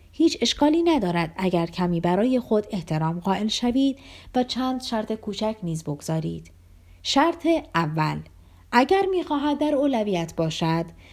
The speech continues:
باید برنامه‌اش را اول از همه اعلام کند. پیام این شرط زمان و توجه شما ارزشمند است. اگر شما با خودتان مانند یک شیء پرارزش رفتار کنید،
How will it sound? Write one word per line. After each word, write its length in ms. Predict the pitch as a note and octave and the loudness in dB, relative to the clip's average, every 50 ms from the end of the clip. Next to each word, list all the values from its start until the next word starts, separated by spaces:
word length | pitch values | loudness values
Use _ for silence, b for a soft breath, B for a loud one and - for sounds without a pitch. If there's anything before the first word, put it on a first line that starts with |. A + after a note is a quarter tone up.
| B B B - | B B B 4
باید 380 | G#3 G#3+ G#3+ A3+ A#3 B3+ C4 - | 6 6 6 6 4 4 4 4
برنامه‌اش 760 | D4 C#4 C4+ C4 C4 B3 B3 B3+ A#3+ A#3 A#3 A#3 - - A#3 | 4 4 4 2 2 0 2 2 2 2 0 0 -2 0 -2
را 120 | A3 - - - | -2 -2 -2 -4
اول 260 | A#3+ A3 A#3 A3+ A3 | -4 0 2 2 2
از 160 | A3+ A3 - | 2 -2 -2
همه 220 | - F#3+ F#3+ F#3 F3 | -4 -4 -2 -2 -2
اعلام 400 | E3 F3 E3 D#3+ D3+ D3 D3+ D#3+ | -2 -2 0 0 0 -2 -2 -6
کند. 460 | - - E3 D#3+ D#3+ D#3+ E3 - - - - - - - - - - - - - | -6 -4 -4 -2 -2 -4 -4 -6 -12 -20 -20 -20 -20 -20 -20 -20 -20 -20 -16 -4
پیام 320 | - F#3+ E3 E3 E3+ F3 | -2 0 0 0 0 -2
این 180 | F#3 F#3 F#3+ F#3+ | -2 -2 -2 -2
شرط 520 | - - B3+ C4 B3+ G3+ E3+ D#3 - - b b b b b b b b | -2 -2 0 0 0 -2 -4 -6 -10 -18 b b b b b b b b
زمان 480 | F#3+ F3+ F3+ F#3 F3+ F3 F3 F3 F3 F3 | -4 -2 2 2 2 2 2 2 0 0
و 80 | E3+ E3+ | -2 -2
توجه 640 | E3+ F#3 F#3 F3+ F3+ E3+ E3+ F3 - B3+ C#4+ D4 D#4+ | -2 -4 -4 -2 -2 -4 -4 -2 0 0 0 0 -2
شما 580 | D4+ - G#3+ F#3 F3 F3 E3+ E3 E3 E3 F3 - - - - | -4 -2 -2 -2 0 0 0 -2 -2 -4 -8 -14 -18 -6 -4
ارزشمند 640 | F3 E3+ D#3+ D#3+ D#3 - - D#3+ D#3 D#3 D#3+ D#3+ | -4 -2 -2 -2 -4 -6 -4 -4 -4 -4 -4 -4
است. 440 | D#3 D#3+ D#3+ - - - - - - B B B B B B B B B B - | -6 -6 -8 -8 -10 -10 -10 -12 -20 B B B B B B B B B B 0
اگر 280 | G#4 A4 C#5 C#5+ C#5+ B4+ | 2 2 4 2 0 0
شما 280 | - - G4+ G4 G#4 G4+ | -2 -2 0 0 0 2
با 160 | F#4 E4+ E4 | 2 2 2
خودتان 540 | - - E4 C#4 D4 D4 C#4+ C#4 C4+ C4 B3+ | 2 0 0 2 2 2 2 0 0 0 0
مانند 320 | A#3 G#3+ G#3 G3+ G3 G3+ | 0 0 0 0 2 2
یک 240 | G3+ F#3+ F#3+ F#3+ - | 4 4 2 2 0
شیء 320 | - - G#3 F3+ - G#3+ | 0 0 0 0 0 -4
پرارزش 720 | G3+ - G3+ G3+ F#3 F#3+ G3+ G3 G3 - G3 G3 - - | -2 0 2 2 2 2 0 -2 2 2 2 2 2 0
رفتار 360 | G#3+ G#3+ G#3+ - A#3 A3+ A#3 | 0 -2 2 2 2 2 0
کنید، 500 | - - C4 C4 C#4 C#4+ C#4+ C#4+ C#4+ B | 0 -2 -2 0 2 2 2 2 0 B